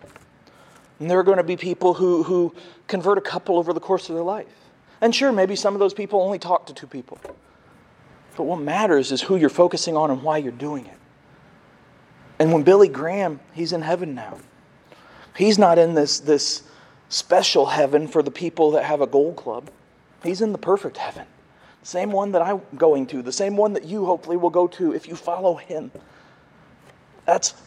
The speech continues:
who we are serving. And that's who we are. We are serving Jesus. We are knowing Jesus and making him known.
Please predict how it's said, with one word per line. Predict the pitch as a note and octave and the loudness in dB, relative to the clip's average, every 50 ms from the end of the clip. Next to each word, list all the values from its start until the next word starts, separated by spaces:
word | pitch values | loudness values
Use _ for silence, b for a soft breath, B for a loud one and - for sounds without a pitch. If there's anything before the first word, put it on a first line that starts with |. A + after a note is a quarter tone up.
| - - | -20 -14
who | - - - G3+ | -8 -2 0 0
we | F#3+ F3+ F3 F#3+ F3 - - | 0 0 -2 -4 -4 -2 0
are | D3+ D3 D3+ D#3+ E3 E3 D#3+ D#3 - - | 2 2 2 2 2 2 0 -2 -6 -12
serving. | - - - - - F3 E3+ E3+ D3 B2 B2+ A#2 G2+ - - - B B B B B | -8 -6 -4 -2 0 0 0 0 -2 -4 -8 -10 -10 -12 -18 -20 B B B B B
And | D3+ D3+ D#3+ | -2 2 2
that's | D#3+ E3 - | 2 0 0
who | D3+ D3 D3 F#3 | -4 -6 -4 -2
we | F3+ E3+ E3+ E3 | -2 0 0 0
are. | D#3+ D3+ C3+ B2 | 2 2 2 2
We | B2+ C3+ C3+ | 2 0 0
are | C#3+ C#3 | -2 -2
serving | - - F#3 F3+ F3+ F#3 F3+ E3 | -2 -4 -2 -2 -2 -4 -4 -6
Jesus. | C#3 D3 D#3+ C#3+ A#2+ B2 A2+ - - | -6 -6 -6 -8 -8 -10 -14 -12 -8
We | D#3 D3+ | -4 -2
are | D#3 D3+ | -2 -2
knowing | C#3+ C#3+ C#3+ C#3 D#3 F3+ F#3 G3 F#3+ E3+ D#3 | -2 -4 -8 -2 0 2 2 2 0 -2 -4
Jesus | C3 D3+ C#3+ B2+ B2 B2 - | -6 -6 -6 -6 -8 -10 -12
and | D3 | -8
making | C#3+ D#3+ E3+ - D#3+ D#3 | -6 -6 -6 -8 -10 -14
him | D3 D#3+ D#3+ D#3 | -12 -10 -8 -6
known. | D#3 D#3 D3+ B2+ G#2 | -4 -4 -4 -4 -6